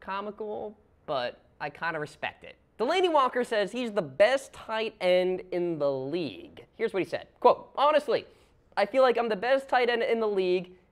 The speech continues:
in all phases." This is a direct quote. I am not taking it out of context. It is right there, plain sight for you guys. Uh, so maybe that would be the case, Delaney. Maybe you would have a better argument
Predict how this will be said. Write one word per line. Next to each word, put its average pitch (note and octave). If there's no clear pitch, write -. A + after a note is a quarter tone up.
in G#3+
all F#3+
phases." F#3+
This E3+
is G3+
a A3
direct F#3+
quote. B3
I D3
am D3+
not E3+
taking G3+
it G3+
out E3
of -
context. B3
It F3
is C#3
right F#3
there, F3+
plain A#3+
sight G3+
for E3+
you C#3+
guys. G2
Uh, E3+
so -
maybe C4
that B3
would A3+
be A3
the G3+
case, A#3
Delaney. A#3
Maybe G3
you A3
would G3+
have F#3+
a D3+
better F3+
argument G#3+